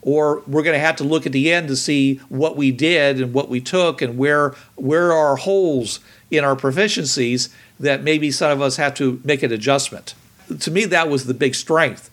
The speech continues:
of A D and D or D and D. You just simply, if you took the core, if everybody took one of the core classes,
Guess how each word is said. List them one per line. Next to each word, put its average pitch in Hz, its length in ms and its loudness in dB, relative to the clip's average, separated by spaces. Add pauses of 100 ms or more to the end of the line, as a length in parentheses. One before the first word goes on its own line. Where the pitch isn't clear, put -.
(160)
of 123 140 -2
A 117 160 2
D 113 180 -2
and 98 100 -4
D - 280 -6 (360)
or 113 220 4
D 113 180 2
and 98 100 -2
D. - 260 -4
You 117 160 -2
just 131 260 0
simply, 127 520 0 (180)
if 127 120 -10
you 131 100 2
took 202 200 0
the 139 80 -10
core, 170 500 2 (140)
if 147 120 -2
everybody 180 300 2
took 147 180 -4
one 147 180 2
of 139 40 -6
the 127 80 -6
core 170 300 0
classes, 117 720 -2